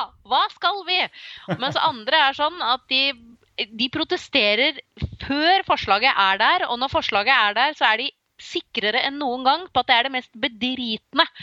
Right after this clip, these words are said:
som er kommet. Så det er ytterpunktene, og disse menneskene finnes i alle settinger, og det er rom for dem. Det er helt ok, for vi trenger surmuler nå. Vi trenger dem som sier, «Ja, vent litt.»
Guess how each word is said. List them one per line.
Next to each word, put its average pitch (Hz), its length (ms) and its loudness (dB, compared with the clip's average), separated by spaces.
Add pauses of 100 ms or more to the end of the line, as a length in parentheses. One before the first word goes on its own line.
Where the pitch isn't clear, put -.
(140)
som 240 200 -4
er 254 100 2
kommet. 233 300 0 (640)
Så - 200 -6
det 302 140 2
er 302 260 2
ytterpunktene, 226 880 -4
og - 260 -4
disse 254 400 -8
menneskene 277 340 -2
finnes 254 400 -6
i 302 100 4
alle 220 240 0
settinger, 254 460 0 (500)
og 269 180 0
det 302 180 2
er 220 220 2
rom 214 260 -6
for - 200 -2
dem. 294 280 -2
Det 240 160 0
er 285 80 -4
helt - 180 -4
ok, - 220 -4
for 285 200 -6
vi 320 80 -8
trenger 320 560 -2
surmuler 285 560 0
nå. 330 160 2
Vi 320 80 -8
trenger 277 420 0
dem 254 140 0
som 269 140 -10
sier, 262 320 2
«Ja, 403 440 2
vent 381 460 0
litt.» 285 240 0